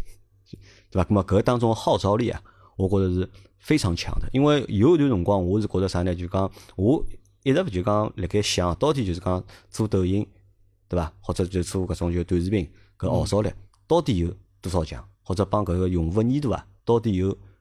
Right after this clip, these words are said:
多少高、多少强？但是呢，后头看了侬搿之后呢，我觉着哦，好像的确是强，的确是高，对伐？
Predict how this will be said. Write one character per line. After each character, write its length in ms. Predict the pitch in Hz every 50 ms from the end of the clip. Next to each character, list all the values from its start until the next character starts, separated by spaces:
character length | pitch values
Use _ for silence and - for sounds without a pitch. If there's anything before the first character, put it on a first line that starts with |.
| _ _ _ _ -
多 100 | - 110
少 140 | - 117 104
高、 200 | - - 160 - - - _ _ _ _ -
多 80 | -
少 120 | - 123 113
强？ 300 | - - - 73 78 - - - _ _ _ -
但 120 | - 87
是 40 | 98
呢， 140 | 113 113 110
后 60 | 98
头 60 | 107 107
看 160 | - - -
了 60 | 156
侬 220 | 127 92 87 117
搿 80 | 156 156
之 160 | - - 92
后 60 | 82
呢， 120 | 82 82 82
我 80 | 82
觉 80 | - -
着 80 | 78 -
哦， 220 | 76 73 - - - - - - - - - - _ -
好 180 | - 87 85
像 100 | 85 85 80 - - - _ _ _ _
的 80 | - -
确 160 | - - -
是 80 | 85 85
强， 160 | - - - - - _ _ _ _ _ _ _ _ -
的 100 | - -
确 140 | - 143
是 140 | 139 - - -
高， 180 | - 82 - - _ _ _ _ _ _ _ _ _
对 120 | - 90
伐？ 60 | 76